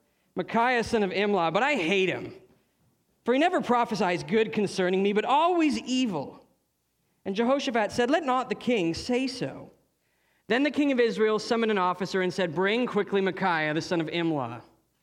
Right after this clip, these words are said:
Now the king of Israel and Jehoshaphat, the king of Judah, were sitting on their thrones, arrayed in their robes, and they were sitting at the threshing floor at the entrance of the gate of Samaria, and all the prophets were prophesying before them.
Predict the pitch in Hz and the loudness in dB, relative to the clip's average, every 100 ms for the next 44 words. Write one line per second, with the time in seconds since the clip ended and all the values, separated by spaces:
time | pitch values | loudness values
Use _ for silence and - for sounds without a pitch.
0 | _ _ _ _ _ _ 185 190 190 - | _ _ _ _ _ _ -2 -2 -2 0
1 | 262 269 269 277 - - 170 214 247 214 | 2 2 0 -2 -8 -8 -6 0 0 0
2 | 240 233 240 233 170 165 160 208 208 220 | 0 2 0 -2 -2 -2 0 0 0 -2
3 | 220 214 185 160 240 233 202 165 208 165 | -2 -2 -4 -4 -2 0 -2 -2 0 0
4 | 139 147 - - 247 147 147 151 151 147 | 0 -2 -6 -4 -2 -2 -2 -2 -2 -2
5 | 147 170 180 185 196 196 175 151 156 202 | -4 -4 -2 -2 -2 -2 -4 -4 -2 -2
6 | 202 160 139 139 156 185 208 220 202 - | 0 -2 -2 -2 -2 0 0 -2 -4 -12
7 | - - - - 175 175 180 - 302 277 | -18 -20 -18 -4 0 0 0 -2 0 0
8 | 262 214 - 240 214 - 208 - 202 185 | 0 -2 -2 -2 0 0 -2 0 0 0
9 | 180 196 233 254 254 220 196 190 214 226 | 0 0 0 0 -2 -2 -2 -2 0 0
10 | 220 - 208 196 202 185 156 143 - 220 | 0 -4 -2 0 0 0 0 -2 -8 -4
11 | 196 226 233 269 339 339 302 - 277 269 | -2 0 2 4 4 4 2 0 0 0
12 | 262 196 202 226 226 233 226 226 226 202 | -2 -2 0 0 2 0 0 -2 0 0
13 | 190 190 180 202 202 175 139 123 127 | 0 0 -2 0 0 2 -2 -4 -8